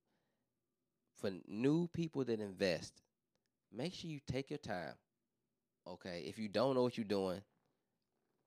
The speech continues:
and you scared, get somebody that's qualified to help you. You know,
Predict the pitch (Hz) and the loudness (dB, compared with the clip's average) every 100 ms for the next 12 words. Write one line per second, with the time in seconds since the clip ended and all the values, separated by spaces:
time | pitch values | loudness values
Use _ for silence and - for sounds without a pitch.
0 | _ _ 92 95 85 - 107 110 107 107 | _ _ -8 -8 -8 -6 2 6 6 4
1 | - _ _ _ _ _ _ _ 117 135 | 0 _ _ _ _ _ _ _ -2 -2
2 | 156 139 107 92 87 - 113 117 127 92 | -2 0 2 0 -4 -2 2 2 2 2
3 | 90 87 76 - _ _ _ - _ _ | 2 2 0 -2 _ _ _ -20 _ _
4 | - 98 104 92 - 65 - _ - - | -16 -6 -2 -2 -2 -18 -18 _ -20 -20
5 | - - - 90 82 57 | -20 -20 -18 -12 -12 -12